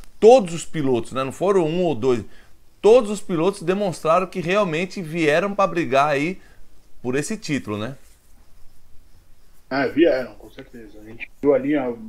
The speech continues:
Speaker 2: vários, vários momentos ali, brigas muito boas, em tempos muito rápidos ali. O Darleu tava andando muito bem, né? Ele teve a infelicidade do, do problema do box.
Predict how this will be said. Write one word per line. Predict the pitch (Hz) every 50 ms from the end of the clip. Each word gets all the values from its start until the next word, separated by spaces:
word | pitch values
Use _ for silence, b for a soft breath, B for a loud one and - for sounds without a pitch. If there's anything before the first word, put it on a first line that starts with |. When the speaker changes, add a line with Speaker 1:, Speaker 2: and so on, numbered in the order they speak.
| 110 117 123 120
Speaker 2:
vários, | 117 117 131 147 175 170 156 139 131
vários | 135 131 123 127 139 165 175 160 147
momentos | 147 131 131 135 143 139 - 131 127
ali, | 127 127 139
brigas | 131 123 120 127 135 139 151 139 131 - -
muito | 117 117 123 117 120 127 147 185 190 - -
boas, | 123 123 127 135 147 156 151 - - - - - B B B B B B B B B _ _ _ _ -
em | 143 139
tempos | 131 - - - 127 147 143 147 135 123 120
muito | 127 139 156 151 -
rápidos | 131 127 135 139 139 - 127 123 127
ali. | 123 120 120 123 127 135
O | 131
Darleu | 127 139 139 131 127 123 127 135 151 160 147 139
tava | - 139 135 135
andando | 135 135 143 143 135
muito | 131 147 160 - 147
bem, | 135 120 127 139 147 156
né? | 147 135 139 143 - - -
Ele | 120 120 123
teve | - - 147 131 131
a | 139
infelicidade | - - 139 135 135 - 139 127 127 127 131 135 135
do, | 127 123 120 120
do | 139 131
problema | - 131 127 123 131 131 127
do | 127 123
box. | 120 120 127 143 156 151 - - - - -